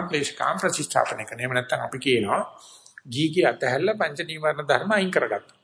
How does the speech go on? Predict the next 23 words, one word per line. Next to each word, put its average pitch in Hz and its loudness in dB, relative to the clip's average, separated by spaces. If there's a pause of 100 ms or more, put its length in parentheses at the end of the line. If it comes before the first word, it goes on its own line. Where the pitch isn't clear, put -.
මොකේද? 147 0 (600)
වරමුණේ 147 2
ඉන්න 156 0
තාක් 98 0
කල්. - -14 (720)
එතකොට 220 4
බුදුරජාණන් 208 0
වහන්සේ 220 0
මෙතනදී 202 -4
මේ 202 -2 (120)
දුකක් 165 0 (220)
සහ - -2 (200)
සැපක් 180 0
ඇති 151 -2
වෙන 143 2
හැටි, 117 -4
යෝනිසෝමනසිකාරයක් 175 2
සහ - -8 (100)
අයෝනිසෝමනසිකාරයක් 170 0
ඇති - -4
වෙන 165 -4
හැටි 151 0
පෙන්නනවා. 117 2